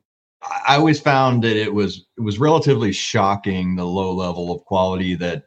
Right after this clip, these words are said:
in general, a lot of service providers gave. And you hoped that it would be, <laughs> it would be a lot better. And it didn't seem like there was a lot of options there. And recruiting in general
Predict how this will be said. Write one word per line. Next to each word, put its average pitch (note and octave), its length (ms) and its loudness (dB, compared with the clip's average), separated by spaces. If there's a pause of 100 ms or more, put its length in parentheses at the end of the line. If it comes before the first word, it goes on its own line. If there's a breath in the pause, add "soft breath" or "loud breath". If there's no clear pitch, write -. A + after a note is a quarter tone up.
in F#2 320 0
general, C#3+ 580 0
a - 20 0
lot E3+ 240 2
of F3 240 -2
service F#3 440 -2
providers G3 720 2
gave. G3 380 4 (600 loud breath)
And A#2 540 2 (540)
you C3 400 2
hoped - 460 0
that A2+ 140 2
it G#2 120 0
would G#2 160 -2
be, A2 160 -2 (300)
<laughs> - 320 -20
it D3 180 2
would - 100 -20
be G2 120 -6
a G2+ 60 0
lot G2+ 340 2 (580 loud breath)
better. G2 540 0
And F2+ 340 -4 (120)
it G2+ 60 -18
didn't A#2 160 -6
seem A#2+ 160 -4
like G#2+ 140 2
there G#2 100 0
was G2 140 0
a G2 40 -4
lot F2+ 180 0
of F2 60 -2
options E2 600 -4
there. D#2 340 -8
And D#2 400 -8
recruiting A2+ 540 0
in F#2 240 -2
general G2+ 640 0